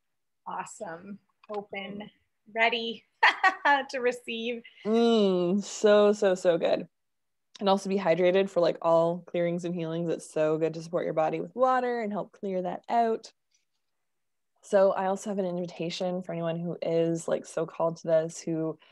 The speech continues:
Speaker 2: has seen themselves in Kelly's stories or any of the other stories that I've been sharing this week and last week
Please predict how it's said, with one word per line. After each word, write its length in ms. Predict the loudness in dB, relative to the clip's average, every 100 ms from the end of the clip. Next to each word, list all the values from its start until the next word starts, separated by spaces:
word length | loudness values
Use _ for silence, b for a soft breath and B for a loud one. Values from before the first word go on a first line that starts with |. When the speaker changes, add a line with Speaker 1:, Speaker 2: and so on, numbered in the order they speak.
| b
Speaker 2:
has 120 | -12 -8
seen 260 | -2 -2
themselves 420 | -2 -2 -2 -2
in 80 | -6
Kelly's 380 | -4 0 2 0
stories 380 | 2 4 6 4
or 60 |
any 200 | 0 0
of 60 | 0
the 100 | 0
other 180 | 0 -2
stories 360 | 0 2 2
that 80 | 2
I've 120 | 0
been 100 | 0
sharing 380 | -4 -4 -2 0
this 180 | 0 0
week 160 | -2 0
and 80 | 0
last 260 | -2 -4 -2
week 260 | -2 -2